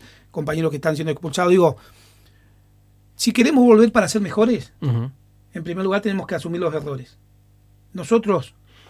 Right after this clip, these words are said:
Speaker 1: ¿cómo puede ser que durante tantos años de gobierno justicialista hayamos mantenido en estado de precarización laboral a tantos trabajadores
Speaker 2: Sí.
Speaker 1: y no haya habido una decisión
Speaker 2: Mm.
Speaker 1: de garantizarle y darle tranquilidad
Speaker 2: Ujú.
Speaker 1: a los trabajadores?
Speaker 2: Ujú.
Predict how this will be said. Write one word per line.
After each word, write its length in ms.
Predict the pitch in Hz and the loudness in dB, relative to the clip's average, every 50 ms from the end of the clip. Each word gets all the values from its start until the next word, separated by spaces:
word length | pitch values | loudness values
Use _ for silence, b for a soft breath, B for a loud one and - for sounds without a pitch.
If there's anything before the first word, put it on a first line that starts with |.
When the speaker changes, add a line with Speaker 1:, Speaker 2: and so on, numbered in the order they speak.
| b b b b | b b b b
Speaker 1:
¿cómo 220 | - 220 226 208 | 4 6 6 8
puede 200 | 190 220 208 196 | 8 6 6 6
ser 180 | - 226 214 214 | 6 4 4 4
que 120 | 208 175 | 2 0
durante 360 | 175 175 175 180 185 185 180 165 | 2 2 2 2 2 0 0 0
tantos 320 | 202 196 170 214 180 175 | 0 0 2 2 2 2
años 220 | 190 190 185 170 | 2 2 2 0
de 60 | 170 165 | 0 0
gobierno 280 | 165 165 180 185 180 | 0 0 0 0 -2
justicialista 680 | 175 170 151 - 160 135 170 170 175 - 202 185 185 196 - - _ _ | -4 -4 -8 -8 -6 -4 -2 -2 0 0 0 -2 -2 -6 -12 -20 _ _
hayamos 520 | - 170 170 170 - 196 190 180 - - - | -4 -4 -2 0 0 -2 -2 -2 -4 -4 -4
mantenido 640 | 160 160 165 156 175 175 196 233 247 247 226 185 b b b b b b b | -2 -2 -2 -2 0 4 6 6 8 8 6 6 b b b b b b b
en 120 | 202 175 | -4 -4
estado 300 | 165 143 - 208 202 202 | -2 0 2 2 4 4
de 100 | 190 180 | 4 2
precarización 720 | - - 170 - - 165 160 147 - 170 - - 214 196 | 0 -2 -4 -2 0 -2 0 0 -2 -4 0 2 4 4
laboral 440 | 196 180 175 170 175 180 196 220 240 | 6 6 6 6 6 6 6 4 4
a 100 | 185 160 | 0 -4
tantos 260 | 127 180 175 180 165 | -4 -4 -4 -4 -4
trabajadores 600 | - 170 156 151 143 - 151 147 147 147 143 113 | -2 -2 -2 -2 -2 -2 -4 -4 -4 -4 -6 -4
Speaker 2:
Sí. 200 | - 131 101 92 92 | -4 -4 -4 -4 -4
Speaker 1:
y 60 | 202 | 0
no 80 | 185 185 | 2 2
haya 160 | 190 - 196 | 4 4 4
habido 180 | 180 190 202 214 | 4 4 4 4
una 120 | 202 185 175 | 4 4 2
decisión 640 | 175 143 - 175 139 - 220 220 247 254 247 247 b b b | 2 0 -2 -4 0 6 8 8 10 8 6 4 b b b
Speaker 2:
Mm. 220 | 139 120 113 110 107 - | -6 -4 -4 -4 -6 -6
Speaker 1:
de 380 | 175 175 185 202 214 247 254 - | 2 6 8 8 8 8 4 -2
garantizarle 720 | 214 180 175 175 175 170 165 - 160 - - 214 220 226 220 | -4 -4 -2 -2 -2 -2 -2 -4 -2 4 6 8 8 8 8
y 40 | 196 | 6
darle 380 | 190 190 202 208 208 202 190 170 b b b b b b - _ _ _ _ - | 6 6 6 8 6 6 4 2 b b b b b b -20 _ _ _ _ 2
tranquilidad 720 | - 247 240 233 226 220 220 214 214 220 226 208 180 131 | 6 6 6 6 6 6 6 8 10 10 10 10 10 6
Speaker 2:
Ujú. 100 | 127 139 | 4 2
Speaker 1:
a 60 | 170 | 2
los 100 | 170 156 | 0 2
trabajadores? 560 | - 165 165 156 - 165 160 156 151 143 131 | 4 6 6 6 6 4 2 2 2 0 -2
Speaker 2:
Ujú. 80 | 110 | -4